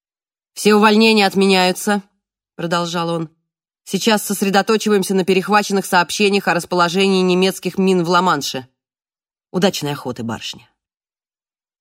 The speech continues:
Озла медленно выдохнула. Быть может, к этой цели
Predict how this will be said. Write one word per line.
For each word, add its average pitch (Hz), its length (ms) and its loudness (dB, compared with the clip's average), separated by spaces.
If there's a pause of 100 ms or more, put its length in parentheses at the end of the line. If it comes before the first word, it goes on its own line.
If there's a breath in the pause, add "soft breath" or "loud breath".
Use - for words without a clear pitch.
(1080)
Озла 175 300 -6
медленно 165 560 -6
выдохнула. 160 680 -12 (1500)
Быть 185 180 -10
может, 170 320 -6
к - 120 -12
этой 170 280 -4
цели 151 560 -6